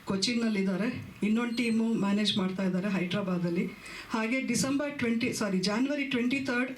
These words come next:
ನಾವು ಡೆಲ್ಲಿನಲ್ಲಿ ಲೋಗೋ ಲಾಂಚ್ ಮಾಡ್ತಾ ಇದ್ದೀವಿ. ಅದರಲ್ಲಿ ಭೋಜ್ಪುರಿ, ಆಮೇಲೆ ಹಿಂದಿ, ಮರಾಠಿ ಲ್ಯಾಂಗ್ವೇಜಸಲ್ಲಿ ನಾವು ಟ್ವೆಂಟಿ ಥರ್ಡ್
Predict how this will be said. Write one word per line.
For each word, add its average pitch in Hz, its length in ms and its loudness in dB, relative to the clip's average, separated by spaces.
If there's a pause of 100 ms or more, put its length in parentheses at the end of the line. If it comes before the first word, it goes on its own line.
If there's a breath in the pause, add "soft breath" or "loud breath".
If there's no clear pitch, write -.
(400 loud breath)
ನಾವು 220 580 2
ಡೆಲ್ಲಿನಲ್ಲಿ 269 720 2
ಲೋಗೋ 214 280 2
ಲಾಂಚ್ 208 340 2
ಮಾಡ್ತಾ 185 260 0
ಇದ್ದೀವಿ. 185 440 0 (340 loud breath)
ಅದರಲ್ಲಿ 247 500 0
ಭೋಜ್ಪುರಿ, 254 760 0 (240)
ಆಮೇಲೆ 214 480 2 (340 loud breath)
ಹಿಂದಿ, 254 480 2
ಮರಾಠಿ 214 480 2
ಲ್ಯಾಂಗ್ವೇಜಸಲ್ಲಿ 208 800 2
ನಾವು 208 320 2 (380 loud breath)
ಟ್ವೆಂಟಿ 226 280 0
ಥರ್ಡ್ 208 640 0